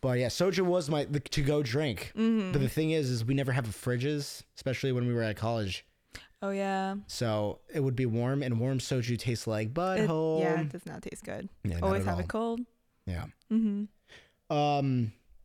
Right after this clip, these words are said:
Speaker 1: oh my God, what was I gonna talk about? Oh, uh, so kimchi. You also said that kimchi is a big deal.
Speaker 2: Yeah, it's a popular side dish. That
Speaker 1: And you have it, like, every day, right?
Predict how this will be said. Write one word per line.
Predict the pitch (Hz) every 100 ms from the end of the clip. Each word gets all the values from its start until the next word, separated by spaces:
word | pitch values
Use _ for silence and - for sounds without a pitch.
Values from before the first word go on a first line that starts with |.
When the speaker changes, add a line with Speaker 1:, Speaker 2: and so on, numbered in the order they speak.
| - - - - - - - - _ - -
Speaker 1:
oh | 95
my | -
God, | -
what | 78
was | 78
I | -
gonna | 85
talk | - -
about? | - 71 - -
Oh, | 175 160
uh, | 147 - 170
so | - 175 160 131 - - _ - - -
kimchi. | - 202 190 - 123
You | 120 170
also | 175 -
said | 147 139
that | 110
kimchi | 98 151 131 123
is | 101
a | 95
big | 92 117 113 113 -
deal. | 117 107 92 - - _
Speaker 2:
Yeah, | - 403 254
it's | 226
a | 214 196 - -
popular | 220 220 214 214
side | 220 226
dish. | 175 165 202 -
That | 185
Speaker 1:
And | 143
you | 143
have | 135 135
it, | 120
like, | 117
every | 110 123 123
day, | 113 101
right? | 82 104